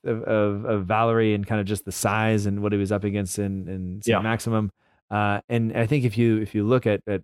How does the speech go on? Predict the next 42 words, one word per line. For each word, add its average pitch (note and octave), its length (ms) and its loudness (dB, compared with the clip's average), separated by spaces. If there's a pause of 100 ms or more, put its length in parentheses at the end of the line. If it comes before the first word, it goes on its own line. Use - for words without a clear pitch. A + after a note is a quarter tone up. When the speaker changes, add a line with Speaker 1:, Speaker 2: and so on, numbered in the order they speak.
Speaker 1:
the G#2 120 -4
fans A#2 380 0
of F#2+ 80 -2
Newcastle G2+ 600 -2
and F#2+ 100 -2
who B2+ 100 0
they've A2 220 2
really A2 160 4
latched G2 360 -2
onto A2+ 320 0
this F2+ 220 -2
year, F#2 240 -2 (460)
uh, G#2 320 0 (120)
it's A2 200 -4
been C3+ 160 2
Saint C3+ 200 0
Maximum, B2+ 340 -2
because G#2 200 0
he's A2 220 0
been A2 180 0
the A2 80 2
guy G#2 280 2
who's, G2+ 420 0 (400)
um, G2 300 0 (140)
been A#2+ 280 2
their A#2 180 6
biggest A2 720 -2
kind G#2+ 160 -2
of, G2+ 240 -2
uh, G2+ 300 0 (260)
I G#2 120 -2
guess, A#2 120 2
a G#2+ 80 0
lightning A#2 300 0
rod. F#2+ 180 2
Like, G2 220 0
people, A#2 320 2 (100)
people A2+ 220 2
are G#2 100 4
attracted A#2+ 460 -2
to - 80 -4
him. A2 300 -2